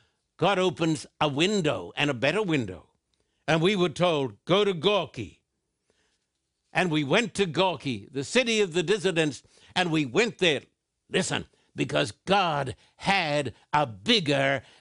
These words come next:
and, uh, a better plan. And when people stand in the way of God,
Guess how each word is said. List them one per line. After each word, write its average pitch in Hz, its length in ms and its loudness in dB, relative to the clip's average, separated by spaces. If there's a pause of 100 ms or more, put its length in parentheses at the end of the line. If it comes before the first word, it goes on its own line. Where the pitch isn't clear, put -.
(120)
and, 156 520 2
uh, 143 300 0 (560)
a 185 80 4
better 160 360 0
plan. 107 920 -6 (280)
And 170 200 0
when 156 200 0
people 185 480 0
stand 185 600 0
in 185 280 0
the 156 100 0
way 170 340 0
of 127 140 -4 (220)
God, 123 540 -4